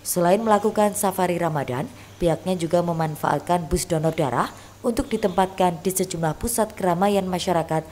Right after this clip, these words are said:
seperti Taman Malioboro yang akhir-akhir ini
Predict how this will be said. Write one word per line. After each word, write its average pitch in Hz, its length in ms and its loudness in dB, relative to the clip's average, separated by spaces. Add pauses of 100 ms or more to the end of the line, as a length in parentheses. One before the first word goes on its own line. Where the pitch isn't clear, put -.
(140)
seperti 190 560 2 (320)
Taman 160 320 2
Malioboro 165 720 2 (240)
yang 170 240 0
akhir-akhir 185 560 0
ini 190 320 -2